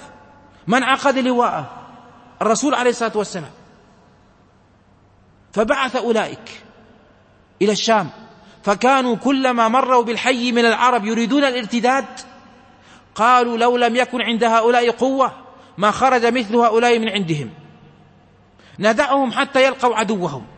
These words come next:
فلقوا عدوهم فغنموا، ثم رجعوا فثبت أولئك على الإسلام. تصور لو خالف الصديق هذه السنة ماذا كان حصل؟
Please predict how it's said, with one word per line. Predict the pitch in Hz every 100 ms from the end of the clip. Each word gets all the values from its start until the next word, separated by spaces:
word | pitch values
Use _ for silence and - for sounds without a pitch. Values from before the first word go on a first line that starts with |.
| - - _ _ _ -
فلقوا | - 214 247 254 233
عدوهم | 220 220 247 233 196 151
فغنموا، | 202 202 254 254 247 208
ثم | 214 226
رجعوا | 240 254 247 247
فثبت | 208 226 247 233 226
أولئك | 226 240 240
على | 220 220
الإسلام. | 214 190 135 - - - _ _ _ _ _ _ _ _ _
تصور | 196 190 262 247 226
لو | 214
خالف | 240 240 214
الصديق | 220 208 196 -
هذه | 214 208
السنة | - 233 220 185
ماذا | 226 220
كان | 214 202
حصل؟ | 180 165